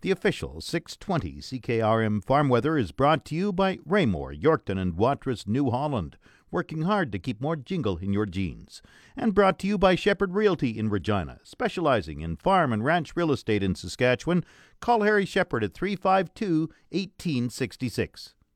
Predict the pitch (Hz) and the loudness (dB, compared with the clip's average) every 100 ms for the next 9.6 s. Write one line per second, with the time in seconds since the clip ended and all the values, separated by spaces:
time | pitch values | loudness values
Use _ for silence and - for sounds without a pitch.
0 | _ _ - - _ - 117 - 165 - | _ _ -20 -20 _ -2 0 0 -4 -4
1 | - 208 190 87 65 - 110 - 113 104 | -2 0 0 -2 -8 -10 -8 -2 2 2
2 | 104 104 101 120 123 117 104 92 131 127 | 2 2 2 4 4 4 2 2 2 2
3 | - 127 127 - - 139 156 123 123 147 | 4 2 2 -2 0 2 4 2 2 2
4 | 175 127 160 180 - 110 165 190 180 185 | 2 2 2 2 -2 -4 4 4 6 4
5 | 175 139 131 165 160 120 160 143 - 156 | 4 4 4 4 4 4 0 -2 -2 -2
6 | 160 131 104 147 127 69 64 - _ _ | 0 0 2 2 2 -2 -10 -20 _ _
7 | - 95 107 127 95 98 135 104 67 - | -6 -2 2 2 2 2 2 2 -2 -12
8 | - _ _ - 101 131 117 117 135 - | -20 _ _ -2 2 4 4 4 2 -2
9 | _ - 117 135 131 | _ 2 4 6 4